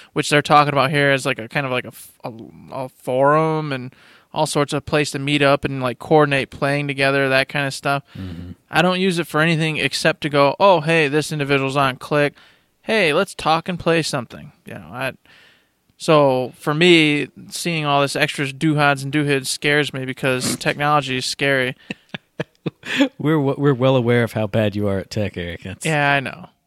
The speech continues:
Speaker 1: You know, I, I get to be the curmudgeon, crackhead old man. I get to do it.
Speaker 2: That's true.
Speaker 1: I've dreamed of this time, and I've dreamed of these <laughs> days, and I look forward to it.
Speaker 2: The, the time is here. The time is now.
Speaker 1: Now, I also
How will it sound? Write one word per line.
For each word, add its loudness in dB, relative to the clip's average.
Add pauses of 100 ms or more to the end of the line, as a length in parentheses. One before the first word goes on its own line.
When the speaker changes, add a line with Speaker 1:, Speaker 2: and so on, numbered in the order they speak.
(180)
Speaker 1:
You -8
know, -6
I, -6 (480)
I -4
get -2
to -2
be 6
the 4
curmudgeon, 0
crackhead 0
old 0
man. -2 (200)
I -6
get -6
to -20
do -2
it. -4
Speaker 2:
That's -10
true. -16 (680)
Speaker 1:
I've 2
dreamed 4
of 2
this 0
time, 2
and 0
I've -2
dreamed 0
of 0
these 0
<laughs> 2
days, 0
and 0
I 2
look 2
forward 2
to -4
it. -6 (260)
Speaker 2:
The, -8 (100)
the -8
time 2
is -2
here. 0
The -10
time 0
is -6
now. -4
Speaker 1:
Now, 8
I 6
also 6